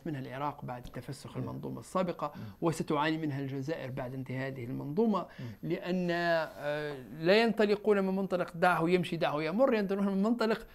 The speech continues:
Speaker 1: "مشيه و-، و-،
Speaker 2: آه.
Speaker 1: وحكمه ووريه كل شيء".
Speaker 2: آه.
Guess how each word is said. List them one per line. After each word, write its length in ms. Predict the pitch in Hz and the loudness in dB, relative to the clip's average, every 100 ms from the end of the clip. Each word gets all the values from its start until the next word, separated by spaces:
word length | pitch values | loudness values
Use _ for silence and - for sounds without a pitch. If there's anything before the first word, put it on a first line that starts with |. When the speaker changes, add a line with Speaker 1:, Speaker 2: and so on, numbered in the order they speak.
| - 185 | -6 2
Speaker 1:
"مشيه 560 | 170 - - 269 240 - - | 2 2 2 6 6 4 -2
و-، 120 | 175 | 2
و-، 400 | 220 208 196 185 | 2 2 2 2
Speaker 2:
آه. 140 | 143 160 | 2 2
Speaker 1:
وحكمه 520 | 202 - 233 269 220 | 2 2 8 8 10
ووريه 420 | 226 226 214 214 | 10 10 10 8
كل 240 | - 202 | 8 4
شيء". 220 | - 131 - | 4 -4 -6
Speaker 2:
آه. 140 | 120 | -12